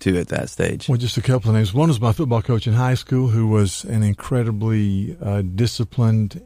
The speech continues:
Speaker 2: and, uh, tough guy. He was, uh, had been raised an orphan. In fact, he lost his arm a-, in a young man, as a young man because he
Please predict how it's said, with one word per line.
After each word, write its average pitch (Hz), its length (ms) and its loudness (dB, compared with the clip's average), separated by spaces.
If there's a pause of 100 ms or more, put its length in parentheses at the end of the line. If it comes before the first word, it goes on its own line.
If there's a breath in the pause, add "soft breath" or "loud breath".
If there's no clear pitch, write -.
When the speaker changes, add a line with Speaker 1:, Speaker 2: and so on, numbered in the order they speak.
Speaker 2:
and, 98 560 -2 (140)
uh, 95 260 -4
tough - 300 -2
guy. 107 320 -4 (120)
He 107 120 -2
was, 101 280 -4
uh, 104 180 -6 (720)
had 107 140 0
been 104 120 2
raised 104 240 0
an 117 80 -4
orphan. 117 360 -2
In 101 80 0
fact, 113 260 -4
he 113 100 0
lost 110 460 -2
his 98 160 -2
arm 110 500 -2
a-, 104 60 -2
in 113 160 -2
a 110 80 2
young 107 260 0
man, 117 220 0
as 101 180 -2
a 107 40 0
young 110 160 2
man 117 160 2
because 107 380 -2
he 101 100 -4